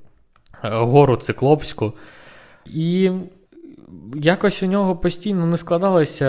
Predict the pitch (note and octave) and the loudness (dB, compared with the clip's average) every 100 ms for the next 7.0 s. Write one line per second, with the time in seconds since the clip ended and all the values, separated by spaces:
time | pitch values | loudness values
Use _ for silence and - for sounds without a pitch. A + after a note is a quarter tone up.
0 | B2+ B2 A#2+ A2+ A#2 A#2+ A#2 A#2+ F#2 C3 | 4 2 2 -2 -6 -4 -4 -6 -6 -4
1 | B2+ C#3+ C#3 F3 F#3+ D#3+ D3+ C3+ C3 B2+ | -2 -2 2 2 2 0 0 2 2 2
2 | B2 B2 G#2 A#2 B2 C3+ - C#3 C#3 C#3 | -2 -4 -6 -4 -2 -2 -2 0 0 2
3 | C3+ B2+ B2+ B2 A#2 A2+ B2 A#2 A#2 C3 | 2 0 0 -2 -2 -2 0 0 0 0
4 | C#3 C3+ B2+ B2+ A#2+ A2+ C#3 E3 E3+ - | 0 0 -2 -6 -2 -2 -2 -4 -6 -12
5 | - - _ _ - B2+ C3 B2+ B2+ B2+ | -20 -20 _ _ -6 -2 2 4 6 6
6 | A#2+ A#2 B2 - B2 - A2+ C#3+ F#3 G3 | 4 0 -4 -8 -4 2 4 4 4 0